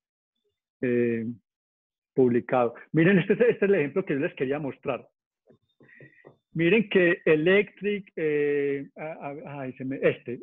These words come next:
Lifting Machinery. Eh, esto es como montacargas, por decir algo. Este es un nodo target. Miren que este nodo target está en el Plug Space vinculado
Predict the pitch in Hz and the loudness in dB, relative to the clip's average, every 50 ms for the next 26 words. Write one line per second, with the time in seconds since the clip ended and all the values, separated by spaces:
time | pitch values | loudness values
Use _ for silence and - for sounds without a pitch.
0 | - _ 147 156 185 190 190 196 - - 190 185 185 170 147 139 139 _ - 180 | -10 _ 0 2 2 2 2 -2 -4 -4 -2 -2 -2 -4 -4 -6 -8 _ -4 -4
1 | 160 135 123 120 120 117 123 _ _ _ _ _ _ _ _ 170 180 160 151 165 | -4 -4 -4 -6 -8 -12 -16 _ _ _ _ _ _ _ _ 0 2 4 4 4
2 | 175 151 - - 180 - - - 185 170 151 147 143 135 131 - 123 117 - - | 2 -2 -4 -6 -6 -2 -2 -2 -2 0 -2 -2 -4 -6 -6 -8 -12 -8 -2 0
3 | 165 151 127 113 117 - _ _ 127 117 117 123 117 - 127 120 131 110 104 120 | 0 0 0 -4 -6 -10 _ _ -10 -6 -6 -8 -8 -6 -4 -4 -4 -4 -4 -6
4 | 120 - - 147 151 165 160 165 160 156 156 156 156 - 156 131 117 104 117 113 | -8 -6 -8 -6 -4 -4 -2 0 2 4 4 2 2 0 -2 -2 -2 -4 -10 -12
5 | - _ _ _ _ _ _ _ _ _ _ _ _ 151 156 175 185 - 202 196 | -14 _ _ _ _ _ _ _ _ _ _ _ _ -4 -2 -2 0 -2 -2 -2
6 | 196 202 196 190 196 196 196 196 - 196 175 165 156 147 156 156 151 _ _ _ | 0 -2 0 0 0 0 -2 0 0 2 2 2 2 0 -2 -4 -4 _ _ _
7 | _ 156 139 - _ _ 156 143 143 156 - 180 180 175 156 - - 147 147 160 | _ -6 -6 -6 _ _ 0 0 0 0 -2 -2 -2 -2 -4 -2 -2 -2 0 0
8 | 156 160 - - _ - 160 147 143 147 147 143 _ _ _ _ _ _ _ - | -2 -4 -6 -8 _ 0 2 2 2 2 0 -4 _ _ _ _ _ _ _ -20
9 | - _ _ _ _ _ _ _ _ _ _ _ _ _ - 147 131 170 165 165 | -20 _ _ _ _ _ _ _ _ _ _ _ _ _ -10 -2 0 0 0 0
10 | 156 - _ - - 147 143 139 151 175 196 208 202 196 190 196 220 - _ | -2 -6 _ -4 -2 0 2 4 4 4 4 4 4 4 2 0 -2 -6 _